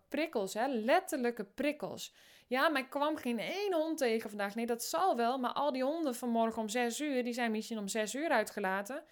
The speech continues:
Die hebben allemaal hun bobbystraaltje ergens neergegooid. Dus ze ruiken het wel. Een prikkel gaat over wat ze horen, ruiken, voelen, zien, ervaren, proeven. Dat zijn prikkels. En dan hangt het af van wat erachter zit, wat dat met zo'n hondje doet.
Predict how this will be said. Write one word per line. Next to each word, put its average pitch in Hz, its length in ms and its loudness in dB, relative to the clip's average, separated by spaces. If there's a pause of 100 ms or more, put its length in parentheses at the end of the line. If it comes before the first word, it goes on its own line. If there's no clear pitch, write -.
(240)
Die 247 100 0
hebben 254 180 4
allemaal 311 220 4
hun 220 140 2
bobbystraaltje 233 760 2
ergens 208 300 -2
neergegooid. 254 800 -2 (300)
Dus 190 220 -2
ze 233 120 2
ruiken 269 360 2
het 196 120 -2
wel. 233 340 2 (640)
Een 208 360 -2
prikkel 339 360 4
gaat 233 280 0
over 214 200 -2
wat 202 180 0
ze - 80 -2
horen, 214 420 2
ruiken, 208 360 0
voelen, 220 340 -2
zien, 202 340 -2
ervaren, 202 640 -4
proeven. 277 600 -4 (300)
Dat 285 260 0
zijn 190 180 -4
prikkels. 262 640 -6 (580)
En 233 140 0
dan 214 120 2
hangt 247 200 4
het 233 100 0
af 339 200 4
van 214 160 -4
wat 208 180 0
erachter 277 380 -2
zit, 196 260 -2
wat 262 140 0
dat 226 140 0
met 226 200 -2
zo'n 214 120 -4
hondje 196 380 -2
doet. 320 440 0